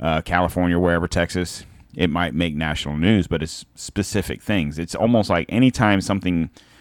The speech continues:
somewhat major happens in New York, you hear, I guarantee you at least once a week, you hear something on the national news from New York.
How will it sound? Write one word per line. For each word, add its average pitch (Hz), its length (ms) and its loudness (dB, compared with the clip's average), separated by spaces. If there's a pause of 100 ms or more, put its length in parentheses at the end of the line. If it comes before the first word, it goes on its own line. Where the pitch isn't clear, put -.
(240)
somewhat 104 460 2
major 92 440 0
happens 87 600 -4 (160)
in 90 100 -2
New 90 80 2
York, 92 340 4
you 117 120 0
hear, 123 340 0 (320)
I - 80 -2
guarantee 151 380 0
you 110 80 4
at 82 60 0
least 92 180 -4
once 107 180 -2
a 95 60 -4
week, 87 240 -4
you 87 80 0
hear 85 160 -2
something 87 340 -4
on 80 140 0
the 78 60 -2
national 78 360 -4
news 73 240 -2
from 73 220 -6
New 69 100 -4
York. 52 340 -12